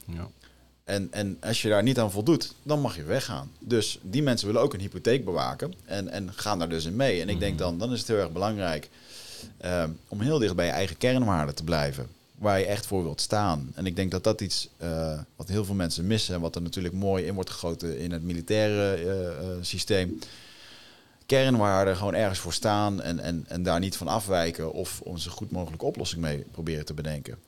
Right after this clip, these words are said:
Speaker 2: Maar als je je eigen kernwaarden niet weet en je waait overal maar in mee,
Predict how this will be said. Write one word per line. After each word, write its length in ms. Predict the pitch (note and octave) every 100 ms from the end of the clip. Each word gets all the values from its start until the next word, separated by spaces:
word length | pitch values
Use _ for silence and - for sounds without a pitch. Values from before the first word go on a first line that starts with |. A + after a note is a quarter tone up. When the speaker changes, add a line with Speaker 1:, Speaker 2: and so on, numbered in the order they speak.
| -
Speaker 2:
Maar 140 | - G2+
als 100 | F#2+
je 60 |
je 60 | G#2+
eigen 200 | F#2+ F2+
kernwaarden 540 | A#2 A#2+ A2+ F2+ E2+
niet 140 | E2+ F2
weet 300 | G2+ F#2 - - -
en 140 | F2+
je 80 | E2+
waait 260 | F#2 F#2+
overal 320 | G2+ A#2 G2+ F#2
maar 180 | F2
in 120 | E2 F2+
mee, 320 | G#2+ E2